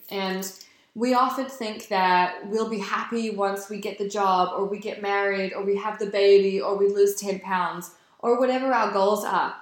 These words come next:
And yeah, there is a little bit of satisfaction in gaining those things, but it's really not the be-all and end-all. And what I've discovered is that when we feel good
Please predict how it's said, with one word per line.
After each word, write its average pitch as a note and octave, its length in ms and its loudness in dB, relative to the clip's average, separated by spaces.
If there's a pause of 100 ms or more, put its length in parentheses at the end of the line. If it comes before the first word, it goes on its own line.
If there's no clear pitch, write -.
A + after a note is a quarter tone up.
(380)
And C#4+ 160 0
yeah, E4 200 6
there C4+ 140 4
is C#4+ 140 4
a D#4 100 0
little B3+ 220 0
bit B3 260 0
of G3+ 220 0
satisfaction G3+ 680 -4
in G3 260 -6
gaining G3 360 0
those F3 220 -6
things, A#3 380 0
but - 260 0 (440)
it's A3+ 220 2
really A#3 680 2
not F#3+ 520 0
the G#3 80 0
be-all G3 480 2
and E3+ 120 -6
end-all. F#3 640 -2 (360)
And A3 140 -4
what A3 120 -4
I've G#3+ 140 -4
discovered C#4 520 -4
is G3+ 200 -2
that F#3 240 2 (320)
when C4+ 260 2
we C#4+ 160 -4
feel A#3+ 500 -2
good G3 260 -2